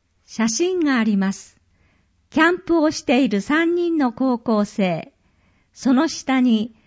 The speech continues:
映画のタイトルが大きく書かれているポスターです。写真終わり。問い合わせ、広報戦略課、内線二九五。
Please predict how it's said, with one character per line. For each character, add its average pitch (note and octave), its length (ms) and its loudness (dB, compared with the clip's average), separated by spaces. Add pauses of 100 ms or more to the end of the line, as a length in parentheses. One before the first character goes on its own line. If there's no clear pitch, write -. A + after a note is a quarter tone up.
(280)
映 E4+ 220 2
画 E4 160 2
の C#4 140 2
タ D4+ 180 0
イ D4 80 2
ト C#4+ 160 0
ル A#3 140 2
が G#3 280 2 (360)
大 E4+ 180 4
き - 140 -14
く - 200 -4
書 A3+ 140 0
か D#4 140 2
れ E4+ 120 2
て D4+ 240 2
い A#3 40 2
る G#3+ 120 2
ポ G3 180 2
ス - 120 -16
タ A3+ 200 2
ー G3 60 0
で F#3 140 -2
す。 - 260 -14 (640)
写 A#3 260 -2
真 D4+ 420 0 (300)
終 F#3 200 2
わ G#3+ 80 2
り。 G3 200 -6 (1300)
問 D4+ 260 6
い D#4 60 4
合 D4+ 100 2
わ C4+ 140 0
せ、 - 420 -4 (640)
広 F4 240 4
報 F4+ 220 2
戦 E4 320 2
略 A#3 320 -2
課、 - 280 -4 (520)
内 C#4+ 280 2
線 A#3+ 480 -2 (400)
二 E4+ 360 -2
九 D#4+ 420 -4
五。 A#3+ 420 -8